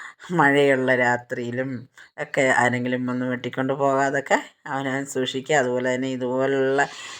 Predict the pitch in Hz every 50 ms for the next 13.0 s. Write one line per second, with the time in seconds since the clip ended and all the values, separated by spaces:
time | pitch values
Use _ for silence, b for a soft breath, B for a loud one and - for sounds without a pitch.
0 | B - - 143 139 139 139 139 147 147 143 - - 151 151 147 - - - 131
1 | 139 139 139 143 147 147 - - - - 147 139 139 135 139 139 139 139 139 143
2 | 151 151 139 135 131 135 131 135 135 143 139 135 135 135 139 135 135 139 143 143
3 | 143 143 143 147 147 - B B B B B B B - - 147 143 143 151 156
4 | 156 156 156 147 143 151 160 - 170 165 165 160 160 165 160 156 151 147 - 156
5 | 160 160 160 160 151 147 151 151 147 - 143 147 143 139 135 135 139 143 147 147
6 | 151 151 160 151 143 147 151 156 156 147 139 135 139 147 147 - 143 139 - 147
7 | 143 - 151 151 143 135 135 135 131 - 147 151 151 143 135 131 135 139 139 143
8 | 143 139 - 247 302 - B B B B B B B - 151 147 139 143 139 143
9 | 143 143 139 135 135 143 147 151 147 139 135 - 147 143 139 131 127 127 131 143
10 | 143 135 127 120 123 127 127 127 123 120 120 123 139 196 - B B B B B
11 | B B - - 147 147 151 156 160 185 175 - 160 165 160 156 160 160 160 160
12 | 165 165 170 175 165 165 160 160 160 170 165 160 147 143 139 135 131 117 127